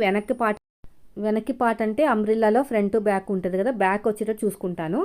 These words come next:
అది ప్లెయిన్‌గా ఉంది కాబట్టి ఫస్ట్ అయితే నేను హ్యాండ్స్ ఫోర్ ఫోల్డింగ్ చేసుకుని కట్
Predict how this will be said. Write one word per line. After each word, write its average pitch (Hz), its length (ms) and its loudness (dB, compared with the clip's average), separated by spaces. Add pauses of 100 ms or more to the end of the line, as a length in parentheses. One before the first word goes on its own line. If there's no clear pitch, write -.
(100)
అది 196 180 -4
ప్లెయిన్‌గా 190 420 0
ఉంది 170 200 -2
కాబట్టి 160 340 -4 (440)
ఫస్ట్ 233 280 2
అయితే 247 180 0
నేను 233 200 0
హ్యాండ్స్ 202 260 0 (100)
ఫోర్ 196 260 2
ఫోల్డింగ్ 202 320 2
చేసుకుని 214 400 -2
కట్ 185 140 -2